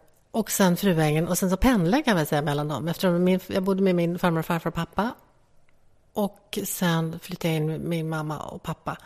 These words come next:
Jag var jättemycket fortfarande hos min farmor och farfar, så jag kände båda. Och när jag drömmer om vilka, som barndomshem och så här, så är det ofta så här, just Mälarhöjden.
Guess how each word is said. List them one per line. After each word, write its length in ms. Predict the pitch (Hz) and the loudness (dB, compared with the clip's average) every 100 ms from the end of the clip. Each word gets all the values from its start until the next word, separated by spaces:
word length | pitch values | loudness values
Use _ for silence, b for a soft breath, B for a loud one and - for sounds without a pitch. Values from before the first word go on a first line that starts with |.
| B B | B B
Jag 100 | 202 | 0
var 120 | 214 | 4
jättemycket 520 | 240 180 - 175 170 175 | 4 2 0 -4 -4 -8
fortfarande 320 | 185 220 185 | -6 -4 -4
hos 100 | 170 | -4
min 120 | 160 | -8
farmor 200 | - 170 | -6 -8
och 60 | 170 | -8
farfar, 400 | 220 202 - 175 | -8 -8 -8 -8
så 100 | 196 | -6
jag 60 | |
kände 240 | 226 220 190 | -4 -4 -2
båda. 440 | 220 196 214 - | -2 0 -2 -2
Och 200 | 196 214 | 2 6
när 100 | 220 | 6
jag 100 | 226 | 6
drömmer 400 | 214 294 349 254 | 6 6 6 4
om 100 | 160 | 4
vilka, 240 | 165 165 160 | 2 0 -2
som 160 | 170 | -2
barndomshem 680 | 156 170 160 160 208 285 196 | 0 0 0 -2 0 0 0
och 60 | 165 | -4
så 60 | |
här, 80 | 165 | -6
så 100 | - | -2
är 60 | 190 | 0
det 100 | 190 | 0
ofta 280 | 180 - 240 | -2 -6 -4
så 80 | |
här, 80 | 170 | -2
just 240 | 165 160 180 | -2 -2 -2
Mälarhöjden. 640 | 170 170 160 196 226 202 | 0 -2 -2 -2 -4 -8